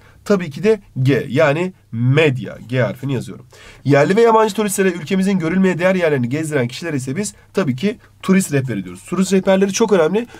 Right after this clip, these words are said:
Çünkü yurt dışından gelen turistlerin ülkemizde tanıştıkları, samimi oldukları en önemli insanlardan biri. Dolayısıyla ülkemizi iyi de tanıtabilir,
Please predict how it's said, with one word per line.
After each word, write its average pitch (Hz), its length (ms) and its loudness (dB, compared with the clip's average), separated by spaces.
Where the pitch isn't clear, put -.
Çünkü 202 400 0
yurt 190 200 2
dışından 190 280 -2
gelen 123 300 0
turistlerin 185 540 0
ülkemizde 170 440 -2
tanıştıkları, 170 540 -4
samimi 160 240 0
oldukları 175 400 0
en 196 200 2
önemli 170 320 0
insanlardan 156 500 0
biri. 101 140 -6
Dolayısıyla 160 380 -4
ülkemizi 156 320 -4
iyi 139 180 -2
de 175 100 2
tanıtabilir, 180 520 -2